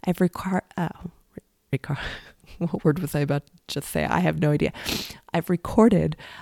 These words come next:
all but one of the monthly intro episodes, and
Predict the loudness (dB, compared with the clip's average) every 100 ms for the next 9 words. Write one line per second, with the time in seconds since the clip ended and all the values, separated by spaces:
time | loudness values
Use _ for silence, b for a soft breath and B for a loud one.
0 | B 0 4 4 2 0 4 4 6 6
1 | 4 2 0 -4 -2 0 0 0 0 2
2 | 2 0 -2 0 -2 -2 -4 -2 -4 -2
3 | -2 -2 -2 -8 -16 _ -20 _ _ _
4 | -10 -10 -12 -2 0 2 2 0